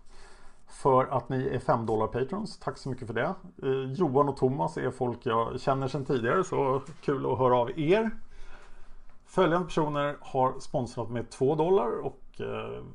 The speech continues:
jag vill tacka dem. Det är Jimmy, Anders, Peo, Håkan, Halmstadspodden,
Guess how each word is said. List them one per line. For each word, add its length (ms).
jag 120
vill 100
tacka 220
dem. 380
Det 80
är 240
Jimmy, 500
Anders, 640
Peo, 540
Håkan, 640
Halmstadspodden, 1000